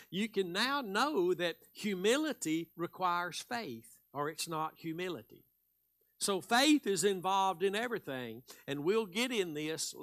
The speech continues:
in this teaching. Jesus said, "You can do nothing without me." That means there is no faith without him. You can do nothing without him. That means you can't function in faith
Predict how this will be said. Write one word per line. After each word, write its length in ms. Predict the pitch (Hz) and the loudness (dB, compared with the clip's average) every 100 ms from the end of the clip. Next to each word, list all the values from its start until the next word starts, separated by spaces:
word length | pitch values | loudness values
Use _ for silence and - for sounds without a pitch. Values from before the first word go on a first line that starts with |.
| 165 | -2
in 200 | 185 175 | -2 -2
this 180 | 160 | -6
teaching. 600 | - 220 254 - 165 151 - - - | -4 -2 -2 -2 -4 -4 -8 -20 -16
Jesus 440 | 135 185 233 170 165 | -2 2 2 0 0
said, 280 | - 185 151 | 0 0 0
"You 160 | 220 | -2
can 200 | 220 175 | -2 -2
do 160 | 165 165 | 0 0
nothing 640 | 151 196 214 - 127 110 _ _ _ _ _ _ _ _ _ _ _ _ | 0 0 0 -2 -4 -6 _ _ _ _ _ _ _ _ _ _ _ _
without 420 | 147 143 160 139 | -8 -4 -4 -4
me." 300 | 156 165 - - _ _ _ _ _ _ - | -6 -8 -10 -20 _ _ _ _ _ _ -6
That 160 | 185 | -4
means 180 | 175 147 | -2 2
there 180 | 190 185 | 4 4
is 200 | 190 139 | 4 0
no 120 | 151 | -4
faith 400 | - 165 147 - | -4 -2 -2 -4
without 360 | 139 143 131 156 | -10 -8 -8 -6
him. 300 | 151 98 - _ _ _ _ _ _ _ _ _ _ _ - | -8 -10 -18 _ _ _ _ _ _ _ _ _ _ _ -2
You 140 | 214 | 0
can 160 | 233 233 | 2 4
do 140 | 226 | 4
nothing 540 | 208 233 277 269 156 139 | 6 6 6 4 -2 -2
without 420 | 151 165 156 135 | -4 0 0 2
him. 220 | 180 170 | 0 0
That 140 | 185 190 | 0 0
means 200 | 196 165 | 2 2
you 100 | 240 | 2
can't 280 | 247 220 | 2 2
function 500 | - 240 240 - 190 | 4 4 4 0 -2
in 140 | 180 170 | 0 0
faith 440 | - 254 214 151 | 2 4 6 2